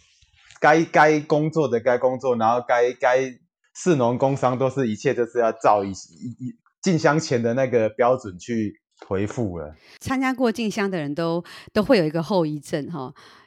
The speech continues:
Speaker 2: 也许你在当下结束的时候有一个很兴奋的心情，过了一个礼拜休息过后，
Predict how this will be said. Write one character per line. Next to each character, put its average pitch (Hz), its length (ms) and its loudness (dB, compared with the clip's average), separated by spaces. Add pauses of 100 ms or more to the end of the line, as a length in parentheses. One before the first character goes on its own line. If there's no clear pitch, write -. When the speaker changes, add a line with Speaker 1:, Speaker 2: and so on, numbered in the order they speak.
Speaker 2:
也 233 100 0
许 233 180 -2
你 170 200 0
在 226 180 -4
当 240 260 0
下 208 400 -4
结 170 220 -2
束 214 180 -4
的 175 140 -4
时 175 140 -8
候 170 380 -6 (100)
有 143 120 -6
一 185 60 -4
个 208 100 -6
很 170 160 -4
兴 226 200 -8
奋 254 160 -6
的 196 120 0
心 202 240 -4
情， 143 400 -6 (540)
过 285 160 0
了 240 80 4
一 233 60 0
个 240 120 -4
礼 170 160 -2
拜 180 380 -4
休 226 220 -4
息 180 200 -6
过 185 260 -4
后， 160 360 -8